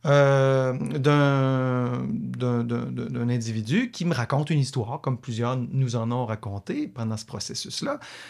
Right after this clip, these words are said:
euh, en me disant, « Ah, je me sou-, votre, votre livre », et c'était pas ce livre-là, c'était mon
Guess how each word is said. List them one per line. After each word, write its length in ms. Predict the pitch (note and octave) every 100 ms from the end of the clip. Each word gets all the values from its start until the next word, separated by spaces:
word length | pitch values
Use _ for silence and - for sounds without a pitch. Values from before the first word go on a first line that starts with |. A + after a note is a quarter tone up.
| -
euh, 200 | C#3+ C#3 C#3
en 140 | C#3+
me 40 |
disant, « 420 | B2 A2 C3+ F3+ F#3+ - -
Ah, 300 | A3 B3+ A#3
je 160 | D3+
me 160 | F#3 F#3+
sou-, 240 | - - C3+
votre, 560 | F3 F#3 - F3 D#3+
votre 280 | D3+ D#3+ E3+
livre », 440 | E3 A3 C#4+ D3 - _ -
et 60 |
c'était 200 | - A#2
pas 140 | B2+ B2
ce 160 | -
livre-là, 480 | A2+ A2 A2+ - F#4
c'était 220 | - A#2+
mon 180 | B2 A2+